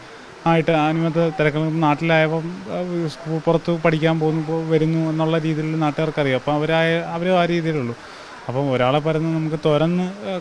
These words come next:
കാര്യങ്ങൾ എടുക്കാൻ പറ്റില്ല. ഒരാളുടെ ഉള്ളിലുള്ളത് അവർക്ക് മാത്രം അറിയുന്ന കാര്യങ്ങൾ. ബാക്കി കാര്യങ്ങളെല്ലാം നമുക്ക് ഫേവറബിൾ ആയിരുന്നു, എല്ലാം നല്ലത്, നല്ലത് മാത്രമേ കിട്ടുള്ളൂ. മോശം എന്നുള്ള രീതിയിൽ, ആ, വൈകൃതമുള്ളതോ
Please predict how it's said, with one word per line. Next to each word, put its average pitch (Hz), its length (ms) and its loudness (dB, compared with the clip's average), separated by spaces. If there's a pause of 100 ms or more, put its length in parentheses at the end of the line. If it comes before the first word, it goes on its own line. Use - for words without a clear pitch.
കാര്യങ്ങൾ 170 280 0
എടുക്കാൻ 160 220 0
പറ്റില്ല. 143 220 -2
ഒരാളുടെ 156 520 0
ഉള്ളിലുള്ളത് 170 640 2
അവർക്ക് 156 400 0
മാത്രം 165 360 2
അറിയുന്ന 156 240 2
കാര്യങ്ങൾ. 139 280 0
ബാക്കി 131 440 -4
കാര്യങ്ങളെല്ലാം 175 580 2
നമുക്ക് 170 240 -2
ഫേവറബിൾ 165 540 2
ആയിരുന്നു, 165 400 0
എല്ലാം 160 320 0 (320)
നല്ലത്, 170 500 2
നല്ലത് 170 360 2
മാത്രമേ 170 340 2
കിട്ടുള്ളൂ. 147 280 0
മോശം 151 480 0
എന്നുള്ള 180 260 0
രീതിയിൽ, 175 540 0 (460)
ആ, 165 40 2 (560)
വൈകൃതമുള്ളതോ 165 880 2